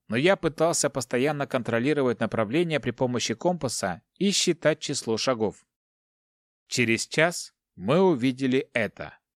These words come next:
Несомненно, когда-то это был один из тех, кто был в клетке с нами. Но как же он сильно изменился. Существо, которое раньше было человеком,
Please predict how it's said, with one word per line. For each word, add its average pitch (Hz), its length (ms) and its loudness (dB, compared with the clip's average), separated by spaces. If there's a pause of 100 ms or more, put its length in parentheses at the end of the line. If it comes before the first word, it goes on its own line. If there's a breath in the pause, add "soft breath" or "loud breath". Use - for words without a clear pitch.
(880)
Несомненно, 143 800 0
когда-то 120 760 0
это 139 260 0
был 147 180 2
один 143 280 0
из - 140 -2
тех, 185 220 0
кто - 220 -2
был 139 140 2
в - 100 -6
клетке 151 360 -2
с - 100 -4
нами. 127 400 -2 (640)
Но 110 240 0
как 156 400 -2
же 156 120 -2
он 165 100 0
сильно 156 380 -4
изменился. 143 640 -6 (520)
Существо, 170 800 2
которое 139 520 2
раньше 151 300 0
было 123 220 0
человеком, 117 720 0